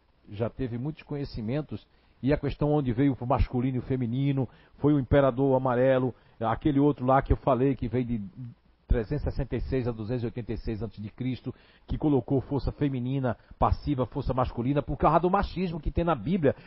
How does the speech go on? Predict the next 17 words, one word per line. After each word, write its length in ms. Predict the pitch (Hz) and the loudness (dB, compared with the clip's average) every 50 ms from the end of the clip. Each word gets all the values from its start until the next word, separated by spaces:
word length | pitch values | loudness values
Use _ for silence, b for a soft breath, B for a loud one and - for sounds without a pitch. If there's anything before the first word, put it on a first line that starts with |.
| B B | B B
o 80 | - 147 | 0 4
machismo 640 | 170 175 151 - - - - 202 220 180 190 196 156 | 4 4 4 2 -2 -4 -2 -2 -2 -2 -2 -4 -4
que 160 | - 196 - | -4 -6 -6
tem, 520 | - _ - 156 180 208 240 262 226 170 b b b b b b b b _ _ _ _ _ _ _ _ | -6 _ 2 2 4 4 4 2 -2 -4 b b b b b b b b _ _ _ _ _ _ _ _
todos 260 | - 240 277 185 - | 10 10 10 8 4
esses 140 | 226 - - | 0 -2 0
conhecimentos, 460 | - 220 196 - - 185 214 220 - | -2 -2 -2 0 0 2 2 4 4
tem 100 | - 226 | 4 4
um, 80 | 220 208 | 4 2
infelizmente 720 | - 233 226 - - 226 247 240 190 170 180 220 220 - | -2 -2 -2 2 6 8 8 8 8 4 2 2 2 2
o 40 | 214 | 2
machismo 460 | 208 208 175 - - - 220 202 208 | 2 2 2 2 0 -4 -2 -2 0
veio 180 | 156 135 196 196 | 4 4 4 4
colocando 440 | - 214 208 196 - - 202 202 202 | 6 4 2 2 2 0 0 0 0
a 40 | 196 | 2
mulher 260 | 185 180 185 185 - | 2 2 2 2 2
sempre. 260 | - - 208 - - | 2 0 0 0 -2